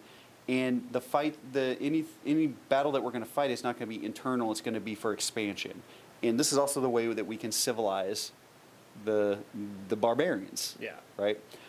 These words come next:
Speaker 1: All right, so with Philippi, uh, it's an important city, and so they sort of turn this over, 'cause it's now being run by retired soldiers.
Speaker 2: Mm-hmm.
Speaker 1: They sort of self-govern themselves, right?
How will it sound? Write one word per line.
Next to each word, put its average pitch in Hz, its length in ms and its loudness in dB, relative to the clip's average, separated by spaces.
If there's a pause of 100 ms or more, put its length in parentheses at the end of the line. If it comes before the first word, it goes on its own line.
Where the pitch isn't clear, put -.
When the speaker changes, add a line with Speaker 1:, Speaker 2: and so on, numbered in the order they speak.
(220)
Speaker 1:
All 110 60 4
right, 98 180 0
so 175 460 4
with 139 280 -2
Philippi, 143 680 2 (540)
uh, 127 420 4
it's 139 160 -4
an 180 60 -2
important 156 340 0
city, 165 400 -2
and 139 120 -4
so 160 340 4
they 147 140 0
sort 233 260 -2
of 254 80 -10
turn 202 260 -2
this 170 160 2
over, 170 160 4
'cause 165 160 -6
it's 160 140 -6 (140)
now 180 240 4
being 156 440 2
run 156 160 2
by 151 100 4
retired 131 460 0
soldiers. 110 460 -4 (200)
Speaker 2:
Mm-hmm. 127 180 -10 (440)
Speaker 1:
They 165 80 2
sort 196 220 2
of - 60 -2
self-govern 127 560 0
themselves, - 600 -10 (440)
right? 123 240 4